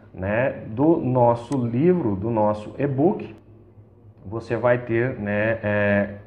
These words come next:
um vi-, uma videoaula selecionada, né, e direcionada para concursos públicos biomédicos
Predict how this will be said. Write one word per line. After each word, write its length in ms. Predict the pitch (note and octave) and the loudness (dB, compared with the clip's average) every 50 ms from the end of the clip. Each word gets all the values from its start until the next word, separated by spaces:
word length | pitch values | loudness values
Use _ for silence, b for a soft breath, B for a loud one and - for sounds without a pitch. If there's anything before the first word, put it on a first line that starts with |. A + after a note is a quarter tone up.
| - - - _ - _ _ - - | -20 -20 -20 _ -20 _ _ -18 -10
um 240 | - C#3+ F3+ G3+ G3+ | -4 0 2 2 2
vi-, 260 | D#3+ C3+ C3+ C#3 D3 D3 | 2 2 0 0 0 2
uma 160 | C#3+ D3 D3 | 2 2 2
videoaula 480 | C#3+ C#3+ C#3+ C#3 C#3 C3+ A#2+ A#2+ B2 B2 | 2 2 -2 0 4 4 4 4 4 2
selecionada, 840 | B2+ - C3 B2 B2+ B2+ - - C#3+ C#3 A2+ G2 G2+ G2+ G#2+ B2+ B2 B B B B B B B B - | -4 -6 -6 -4 -4 -6 -4 -6 -4 -2 -2 -2 -2 -2 -4 -6 -10 B B B B B B B B -10
né, 140 | - F#2+ | -6 -6
e 20 | G2 | -6
direcionada 680 | G2 A2 A#2+ A2 A#2+ A#2 - - B2+ - D3+ G#2+ G#2 | -2 -4 -2 -2 -2 -4 -2 -2 -2 0 0 0 0
para 220 | A2+ A2 A#2 A2+ A2+ | 0 0 0 0 0
concursos 580 | - B2+ A#2 G#2 - - G#2+ G#2 G2 - G2 | -2 -4 -6 -6 -6 -6 -6 -6 -6 -8 -14
públicos 640 | - - - - B2 C#3 D3+ C#3+ - - - C3+ A#2+ | -16 -14 -8 -6 -6 -4 -4 -8 -14 -12 -12 -12 -10
biomédicos 840 | G#2 G2+ G#2+ A#2+ A#2+ A2+ G2+ G2 G2 G2+ G#2+ G#2+ G#2 - A2 G#2 - | -8 -4 0 2 2 2 2 0 0 -2 -2 -4 -6 -10 -12 -12 -12